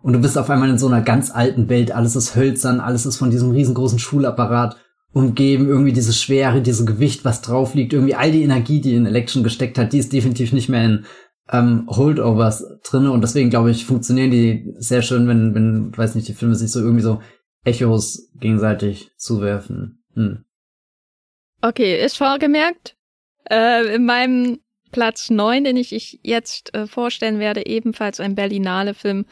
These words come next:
Speaker 2: gibt es, äh, eine gewaltige Schwere, ein gewaltiges Gewicht,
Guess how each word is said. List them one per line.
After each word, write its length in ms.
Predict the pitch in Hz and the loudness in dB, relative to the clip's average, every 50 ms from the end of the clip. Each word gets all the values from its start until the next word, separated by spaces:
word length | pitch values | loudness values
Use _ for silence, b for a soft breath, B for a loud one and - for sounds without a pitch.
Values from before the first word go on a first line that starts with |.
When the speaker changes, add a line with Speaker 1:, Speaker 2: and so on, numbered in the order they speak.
| b b b b b - | b b b b b -10
Speaker 2:
gibt 240 | 226 208 _ - | -10 -8 _ -4
es, 340 | 214 208 - - - - - - | -4 -4 -4 -6 -16 -16 -12 -8
äh, 220 | 208 202 196 190 | -6 -6 -6 -6
eine 220 | - - 185 202 196 | -6 -6 -6 -6 -4
gewaltige 560 | - 190 202 185 214 269 - 269 - - 196 | -6 -4 -4 -2 -2 -2 -4 -6 -6 -6 -6
Schwere, 380 | - - - 196 202 208 208 196 | -6 -6 -4 -2 -2 0 0 -2
ein 180 | 170 196 208 | -2 -2 -4
gewaltiges 840 | - 202 185 196 185 190 220 254 - - - 226 208 - - - - _ _ - | -4 -6 -6 -2 -2 -2 -2 -2 -4 -8 -8 -8 -8 -8 -10 -14 -16 _ _ -2
Gewicht, 560 | 247 233 208 202 226 254 - - - - - | -2 -2 0 0 -2 -2 -2 -6 -16 -18 -20